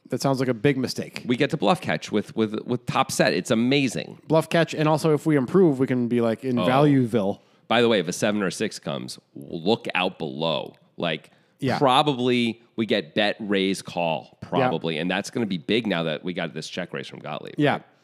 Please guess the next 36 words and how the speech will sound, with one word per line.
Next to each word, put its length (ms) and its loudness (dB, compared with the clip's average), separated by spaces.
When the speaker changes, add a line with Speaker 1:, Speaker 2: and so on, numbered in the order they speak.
Speaker 2:
So 220 -10
look 500 -8
out, 340 -6
man. 280 -16
Speaker 1:
Yeah. 200 -6
So 140 -6
Kim 180 4
does 200 6
call. 300 -2
Speaker 2:
Yes. 480 -6
Speaker 1:
All 60 0
right. 180 0
Fifty-seven 600 4
thousand 460 4
five 240 2
hundred 340 2
in 200 -4
the 80 -2
pot. 420 -4
Got 260 -8
pretty 160 0
big, 240 0
fifty-seven 460 0
blinds. 540 0
Speaker 2:
Yep. 180 -2
Speaker 1:
The 100 -2
river 300 6
is 240 4
just 260 2
an 240 0
awful 380 4
card 240 2
for 80 -4
both 240 0
players. 460 -8
Speaker 2:
Yeah. 180 -10